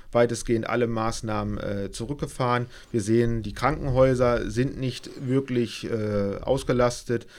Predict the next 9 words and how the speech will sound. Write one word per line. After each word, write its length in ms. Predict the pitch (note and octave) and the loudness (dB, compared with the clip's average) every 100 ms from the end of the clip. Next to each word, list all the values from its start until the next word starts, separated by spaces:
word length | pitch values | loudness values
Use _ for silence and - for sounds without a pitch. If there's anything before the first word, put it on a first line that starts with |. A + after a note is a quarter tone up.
| - | -20
Ich 80 | - | -6
glaube, 160 | A2 A2 | -2 0
letzte 200 | A2 G#2 | -2 -8
Zahlen, 360 | - A2+ A2+ | -2 0 2
sechs, 240 | G#2 A#2 - | 0 -2 -4
sieben 200 | A#2 G#2 | -4 -4
Patienten 520 | G#2+ - B2 D3 B2+ | -6 0 2 2 0
waren 260 | B2 B2+ | 2 2
da 240 | B2 A#2+ | 2 0